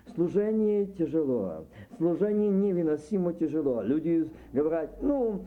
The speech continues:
э, такое состояние, ну, кто виноват?" Конечно, и всегда ищут крайних. Дорогие братья и сестры, давайте не будем искать кого-то.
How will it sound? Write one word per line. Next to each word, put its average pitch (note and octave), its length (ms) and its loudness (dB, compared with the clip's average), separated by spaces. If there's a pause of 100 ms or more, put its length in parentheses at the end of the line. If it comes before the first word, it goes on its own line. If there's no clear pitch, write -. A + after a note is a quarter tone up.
(140)
э, E3+ 420 0
такое A3 320 2
состояние, E3 760 -2 (140)
ну, B3 140 2
кто A#3+ 160 2
виноват?" A#2+ 400 -2
Конечно, A#3 380 0
и F#3+ 220 0
всегда D3+ 480 0
ищут C3 420 0
крайних. G2 580 -4 (300)
Дорогие D#3 160 2
братья D#3+ 240 0
и C3 40 -2
сестры, B2+ 300 -2
давайте F#3 280 0
не E3 80 0
будем C3 260 2
искать A#2 320 -6
кого-то. E2+ 520 -6